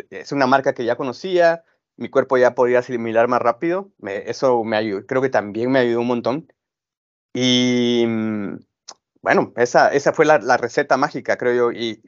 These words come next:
precisamente sientes cuando vas a llegar al wall, pero no fue, no fue lo mismo que otras veces, y esta me permitió poder continuar. Eh, lo que no te había respondido es,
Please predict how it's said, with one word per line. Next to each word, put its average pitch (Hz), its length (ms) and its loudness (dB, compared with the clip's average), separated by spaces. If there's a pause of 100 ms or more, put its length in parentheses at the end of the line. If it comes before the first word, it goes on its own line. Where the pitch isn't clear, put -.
(160)
precisamente 147 920 0 (380)
sientes 175 580 0
cuando 147 300 2
vas 139 160 4
a 180 40 2
llegar 165 220 6
al 151 180 2
wall, 143 360 -2 (480)
pero 127 200 0
no 135 160 -4
fue, 156 320 0
no 143 120 -4
fue 165 360 4
lo 147 140 0
mismo 139 520 -4
que 127 140 -2
otras 127 260 0
veces, 131 420 -4
y 120 140 0
esta 127 180 2
me 139 120 0
permitió 123 540 -2
poder 113 280 -4
continuar. 110 560 -10 (960)
Eh, - 100 -18 (580)
lo 131 220 4
que 131 120 6
no 139 140 6
te 175 60 6
había 151 120 8
respondido 147 520 0
es, 135 220 -2